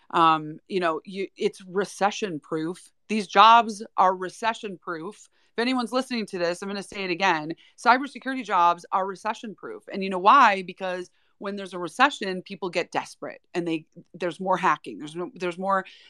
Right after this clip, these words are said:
uh, threat actors is what we call it in, in the cybersecurity world. So you're always going to be employable. You're always gonna have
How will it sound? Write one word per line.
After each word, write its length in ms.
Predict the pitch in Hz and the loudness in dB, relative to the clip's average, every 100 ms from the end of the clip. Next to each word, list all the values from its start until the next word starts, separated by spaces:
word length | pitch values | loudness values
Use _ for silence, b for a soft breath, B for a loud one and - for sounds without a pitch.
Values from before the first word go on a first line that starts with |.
| B - | B -2
uh, 180 | 175 | -2
threat 400 | 143 _ 196 196 | -2 _ 2 4
actors 460 | 185 156 _ 147 143 | 6 6 _ -16 -14
is 120 | 147 | -12
what 160 | 151 139 | -10 -8
we 100 | 175 | -8
call 240 | 151 147 | -4 -4
it 100 | 151 | -4
in, 280 | 156 151 147 - | -12 -12 -14 -10
in 140 | 160 | -8
the 60 | 147 | -6
cybersecurity 680 | 160 151 147 156 151 151 | -4 -4 -6 -10 -8 -6
world. 340 | 147 143 135 - b b b | -4 -4 -6 -8 b b b
So 480 | - 190 180 165 - - | -2 0 2 0 -8 -14
you're 260 | 190 202 | -2 0
always 420 | - 214 220 214 170 | 4 4 2 -6 -6
going 300 | 196 196 185 | -6 -6 -8
to 120 | 185 | -10
be 380 | 165 180 175 165 | -8 -8 -4 -4
employable. 760 | 151 190 185 170 147 - - - _ - | -4 0 2 2 0 -4 -8 -16 _ -4
You're 220 | 180 202 | 2 6
always 320 | 220 226 202 | 6 4 -2
gonna 200 | 214 202 | -6 -4
have 400 | 170 170 165 | 0 2 0